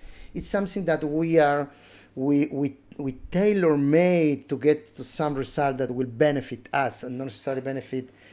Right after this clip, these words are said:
the, the other side. And, and,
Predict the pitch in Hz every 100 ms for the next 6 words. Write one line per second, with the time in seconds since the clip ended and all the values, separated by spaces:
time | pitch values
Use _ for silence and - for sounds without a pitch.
0 | - _ 120 135 131 127 - _ - 139
1 | - 139 135 123 131 123 123 147 156 160
2 | - _ - - _ - 170 185